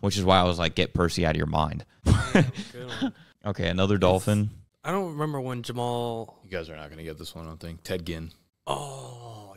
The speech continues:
Speaker 2: Ted.
Speaker 1: Should've. Should've got that one.
Speaker 3: Ravens. This
Speaker 1: Jacoby
Speaker 3: one.
Speaker 1: Jones.
Speaker 3: Nah, this one
Speaker 1: No.
Speaker 3: was super gettable.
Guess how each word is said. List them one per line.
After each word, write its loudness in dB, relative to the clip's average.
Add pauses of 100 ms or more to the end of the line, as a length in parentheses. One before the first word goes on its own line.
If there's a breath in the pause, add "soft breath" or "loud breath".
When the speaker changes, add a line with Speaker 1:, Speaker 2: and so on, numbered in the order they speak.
Speaker 2:
Ted. -16
Speaker 1:
Should've. -2 (120)
Should've 0
got -2
that -4
one. -4 (340)
Speaker 3:
Ravens. -4
This -8
Speaker 1:
Jacoby 6
Speaker 3:
one. -2
Speaker 1:
Jones. 6
Speaker 3:
Nah, -10
this -8
one -6
Speaker 1:
No. -4
Speaker 3:
was -4
super -12
gettable. -12